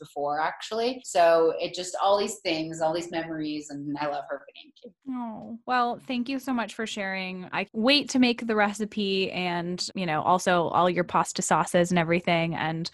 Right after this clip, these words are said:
Speaker 2: just thank you so much for coming on and sharing all of your knowledge and stories. So it's been an
Speaker 1: Oh, well,
Speaker 2: absolute
Speaker 1: thank you for
Speaker 2: treat.
Speaker 1: having me.
Speaker 2: Yeah, of
Speaker 1: This
Speaker 2: course,
Speaker 1: has
Speaker 2: of
Speaker 1: been
Speaker 2: course.
Speaker 1: This is so fun. I really enjoyed being on the receiving end of the podcast.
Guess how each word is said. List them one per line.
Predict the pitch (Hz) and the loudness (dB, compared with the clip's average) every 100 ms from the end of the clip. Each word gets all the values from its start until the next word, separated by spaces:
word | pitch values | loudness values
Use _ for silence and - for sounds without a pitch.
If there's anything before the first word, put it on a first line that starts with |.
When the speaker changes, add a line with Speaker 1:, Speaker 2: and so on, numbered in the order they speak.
| - | -6
Speaker 2:
just | 208 | -2
thank | 254 240 | 2 2
you | 277 | 2
so | 269 254 | 2 4
much | 247 240 | 4 2
for | 247 | -2
coming | 240 240 226 | 0 4 6
on | 214 214 214 214 | 8 8 6 4
and | 190 196 190 190 196 196 | 2 2 0 -2 -6 -6
sharing | - 226 214 214 | 0 2 2 0
all | 202 | 0
of | 220 | 0
your | 247 | 2
knowledge | 247 226 220 226 220 214 - - | 4 6 6 6 4 0 -6 -8
and | 185 180 180 180 190 | -4 -2 0 -2 -4
stories. | - - 208 190 185 190 202 | -6 -6 -2 -2 -2 -6 -8
So | - 175 160 175 _ _ _ _ | -8 -6 -6 -8 _ _ _ _
it's | _ | _
been | - 196 | -8 -6
an | - | -2
Speaker 1:
Oh, | |
well, | - | -4
Speaker 2:
absolute | 339 320 214 | -2 -2 0
Speaker 1:
thank | 311 | -2
you | 311 - | -6 -6
for | 427 | -2
Speaker 2:
treat. | 320 214 | 0 2
Speaker 1:
having | 403 427 277 190 | 2 0 -4 -4
me. | 175 165 | -4 0
Speaker 2:
Yeah, | 330 320 440 254 | 4 6 8 6
of | |
Speaker 1:
This | - | 4
Speaker 2:
course, | 403 466 | 2 4
Speaker 1:
has | 269 208 - | 4 2 -6
Speaker 2:
of | 247 | -8
Speaker 1:
been | 277 | -4
Speaker 2:
course. | 415 240 214 - _ | 0 0 -2 -8 _
Speaker 1:
This | 254 | -14
is | 381 - - | -14 -10 0
so | 254 269 - | 2 2 0
fun. | 214 202 165 | 4 4 4
I | 165 | 2
really | 175 190 | 4 4
enjoyed | 220 233 190 185 | 2 2 2 2
being | 180 170 | 0 0
on | 165 | 0
the | 160 | -2
receiving | 147 - 175 165 151 156 | -6 -10 -10 -6 -4 -6
end | - | -10
of | - | -10
the | - | -12
podcast. | - - - - - 311 262 254 247 220 | -14 -14 -14 -4 6 6 10 8 8 0